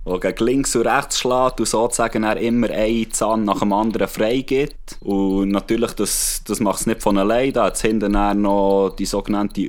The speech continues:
Unruhe. Das ist das, was man bei den meisten Uhren als erstes sieht. Das schwingt hinten drin so gegen rechts und links. Das hat oben eine Spiralfeder drauf, die fixiert ist und unten sozusagen ein kleines Steinchen, das dann in den Anker eingreift und dem sozusagen immer einen Impuls übergibt.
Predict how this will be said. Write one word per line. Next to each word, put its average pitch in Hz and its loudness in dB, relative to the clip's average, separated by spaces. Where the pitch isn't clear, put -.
Unruhe. 139 2
Das 92 -6
ist - -4
das, 98 -4
was 92 0
man 87 -2
bei 85 -6
den 92 -2
meisten 98 -2
Uhren 101 0
als 92 0
erstes 110 -2
sieht. 107 -2
Das 92 -4
schwingt 107 -2
hinten 107 -2
drin 101 -2
so 98 -4
gegen 90 -6
rechts - -4
und 90 -2
links. 123 -4
Das 92 -4
hat 92 -4
oben 107 0
eine 90 0
Spiralfeder 139 0
drauf, 123 -2
die 90 2
fixiert 139 -2
ist 131 0
und 98 -2
unten 107 2
sozusagen 104 -2
ein - -10
kleines 123 -2
Steinchen, 107 -2
das 95 2
dann 95 0
in 98 -8
den 82 -2
Anker 98 -2
eingreift 95 -4
und 87 -6
dem 90 -2
sozusagen 87 -6
immer 92 0
einen 85 -2
Impuls 92 -4
übergibt. 85 -6